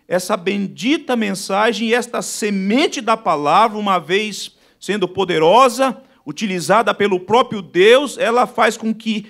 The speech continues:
essa igreja nasça, com que essa igreja seja gerada pela palavra. E uma vez que esse povo é gerado pela palavra, consequentemente, inevitavelmente,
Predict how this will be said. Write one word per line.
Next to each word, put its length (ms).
essa 320
igreja 800
nasça, 800
com 80
que 100
essa 180
igreja 520
seja 500
gerada 720
pela 260
palavra. 580
E 120
uma 220
vez 420
que 120
esse 240
povo 440
é 80
gerado 460
pela 480
palavra, 640
consequentemente, 1120
inevitavelmente, 1500